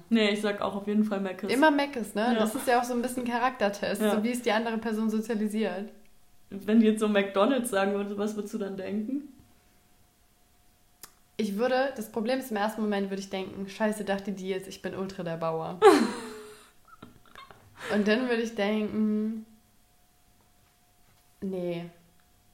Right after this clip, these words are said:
Speaker 2: warum?“
Speaker 1: Warum sagst du nicht Mc's?
Speaker 2: Ja, warum sagst du nicht das in kurz? Wir
Speaker 1: Hast du das
Speaker 2: wissen
Speaker 1: auch mit Burger King und B K oder ist da
Speaker 2: Nee,
Speaker 1: okay,
Speaker 2: gar nicht.
Speaker 1: Burger King
Speaker 2: Ich
Speaker 1: zu
Speaker 2: find,
Speaker 1: sagen?
Speaker 2: B K sag ich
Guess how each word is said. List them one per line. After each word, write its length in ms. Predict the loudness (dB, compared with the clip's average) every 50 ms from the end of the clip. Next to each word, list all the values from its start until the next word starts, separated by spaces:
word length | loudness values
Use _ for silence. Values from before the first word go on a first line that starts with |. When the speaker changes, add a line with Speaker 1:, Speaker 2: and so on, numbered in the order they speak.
| _ _ -10
Speaker 2:
warum?“ 580 | -8 -8 -6 -4 -4 -2 -2 -2 -4 -6 -10 -14 -18 -20 _ _ _ _ _ _ _ _ _ _ -6
Speaker 1:
Warum 260 | -4 0 2 2 4
sagst 280 | 4 2 0 0 -2 -4
du 40 | -6
nicht 180 | -4 -4 -2
Mc's? 500 | -2 -2 -2 -2 -4 -4 -6 -6 -6 -6
Speaker 2:
Ja, 240 | -2 2 4 4 4
warum 560 | 4 2 2 2 0 -2 -2 -2 -2 -2 -2
sagst 340 | -2 -2 -2 -2 -4 -8 -10
du 60 | -10
nicht 360 | -8 -8 -8 -8 -10 -12 -16 -20 -20 _ -10
das 180 | -6 -6 -6 -6 -8 -12 -14 -16 -16 -14
in 240 | -8 -4 -2 -2 -4
kurz? 460 | -2 -2 -2 -2 -2 -2 -6 -12 -8 -4
Wir 80 | -4
Speaker 1:
Hast 160 | -2 -2 -2
du 40 | -2
das 100 | 0 0
Speaker 2:
wissen 80 | 2 4
Speaker 1:
auch 60 | 8
mit 200 | 8 8 6 6 2
Burger 320 | 2 2 2 2 2 -2
King 240 | -4 -4 -2 0 2
und 160 | 2 2 2
B 160 | 0 -2 -4
K 520 | -4 -6 -2 -2 0 0 0 0 0 -2 -2
oder 240 | -2 0 0 2 0
ist 240 | 0 -2 -2 0
da 140 | 2 4 6
Speaker 2:
Nee, 120 | 6 6 4
Speaker 1:
okay, 80 | 6
Speaker 2:
gar 260 | 6 6 8 8 8 6
nicht. 200 | 6 4 4 2
Speaker 1:
Burger 260 | 2 2 4 2 2
King 200 | 0 -2 -4 -2
Speaker 2:
Ich 120 | -2 -2
Speaker 1:
zu 40 | 0 0
Speaker 2:
find, 120 | 0 0
Speaker 1:
sagen? 180 | 0 -2 -4 -2
Speaker 2:
B 120 | -2 -2
K 280 | -2 0 2 2 2 4 4
sag 160 | 2 2 2
ich 140 | 0 -6 -8